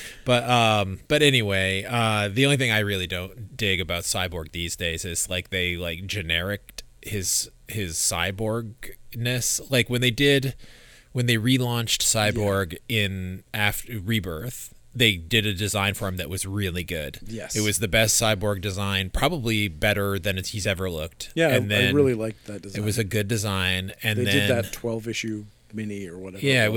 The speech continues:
Speaker 2: was.
Speaker 1: like, an ongoing that got canceled, and then they put, and then now he just, like, I don't know, it's just, like, the most boring
Speaker 2: It is,
Speaker 1: design.
Speaker 2: it's very, it's very sleek.
Speaker 1: But
Speaker 2: It,
Speaker 1: it's,
Speaker 2: it's
Speaker 1: like, just
Speaker 2: missing detail,
Speaker 1: Yeah, it
Speaker 2: certainly.
Speaker 1: doesn't, it's just, I must be easy to draw or
Speaker 2: I think it's
Speaker 1: something. I
Speaker 2: probably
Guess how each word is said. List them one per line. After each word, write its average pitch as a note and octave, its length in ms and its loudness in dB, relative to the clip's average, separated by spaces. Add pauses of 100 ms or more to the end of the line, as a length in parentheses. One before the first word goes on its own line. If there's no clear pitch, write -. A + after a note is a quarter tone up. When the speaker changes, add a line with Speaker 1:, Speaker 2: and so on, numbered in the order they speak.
Speaker 2:
was. - 40 2
Speaker 1:
like, A2+ 120 2
an G#2+ 80 0
ongoing G2+ 360 0
that G2 80 -2
got G2+ 140 -2
canceled, F2+ 500 -6
and G#2+ 260 -6
then G#2 340 0
they G#2+ 280 4
put, B2 320 0
and B2 160 -4
then A#2+ 140 2
now A#2 180 4
he B2+ 100 4
just, B2 240 2
like, A#2+ 300 -2
I A2+ 140 -4
don't A#2 120 0
know, G#2+ 240 0
it's F2 160 -2
just, A#2 220 0
like, A#2+ 140 -2
the B2+ 80 0
most A2+ 180 0 (180)
boring A2+ 580 -2 (760)
Speaker 2:
It - 40 -4
is, C#3+ 180 4
Speaker 1:
design. G2+ 300 2
Speaker 2:
it's F#2+ 120 2
very, C#3+ 420 4
it's - 240 -6
very B3 220 -2
sleek. - 800 -6 (500)
Speaker 1:
But E3+ 200 2
Speaker 2:
It, F3 60 4
Speaker 1:
it's, - 180 2
Speaker 2:
it's D3+ 100 0
Speaker 1:
like, D#3+ 140 2
just D#3 100 0
Speaker 2:
missing F3+ 400 2
detail, A#2 520 -6
Speaker 1:
Yeah, D#3+ 240 2
it B2 100 4
Speaker 2:
certainly. C#3+ 100 4
Speaker 1:
doesn't, E3 300 0
it's B2+ 180 0
just, F3 240 2
I C3+ 120 2
must D3+ 280 2
be D3+ 80 4
easy A2+ 300 2
to F2+ 100 -4
draw E2+ 400 -4
or F#2+ 40 0
Speaker 2:
I - 20 -2
think G#2+ 220 0
it's G#2+ 60 -6
Speaker 1:
something. G2 200 0
I - 20 -4
Speaker 2:
probably A2 140 -2